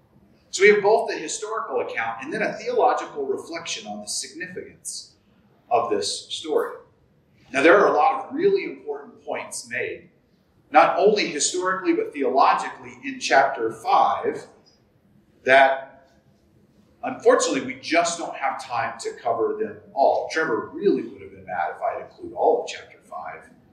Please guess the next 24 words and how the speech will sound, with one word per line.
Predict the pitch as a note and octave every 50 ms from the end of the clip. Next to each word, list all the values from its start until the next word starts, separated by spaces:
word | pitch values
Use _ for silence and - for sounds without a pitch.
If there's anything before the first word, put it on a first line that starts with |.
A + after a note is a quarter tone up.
| - - - _ _ _ _ _ _ _ _ _ _
in | - F#2+
the | F#2+ F#2
list. | E2+ E2+ E2 E2 E2+ - - - - - - - _ _ _ _ _ _ _ _ _ _ _ _ _ _ _ _
There | - B2+ C3 B2+ C3
are | C#3 C#3+ D#3 E3+ E3 - - - B2
a |
few | - - - C3 B2 - F#2 F#2 - - - _ _ _ _ _ _ _ _ _ _ _ _ _ _ - _ _ _ _ _ _ _ _
that | C3 B2
I | B2 B2 B2
want | B2 B2 -
to | - -
point | B2+ A#2 -
out. | - - -
Chapter | - - B2+ - - - B2
five | - - - A#2+ A#2 A#2 A2+ A2+ -
is | - A2
a | A2+ A2 -
song | - - - C3+ B2 B2 C3 - - - C#3
or | C#3+ C#3 -
a | -
poem | - A2+ - - - D#2 - -
written | A2 A#2+ C3+ - - -
by | - D#3 - - - -
Deborah, | - - - - - - - - -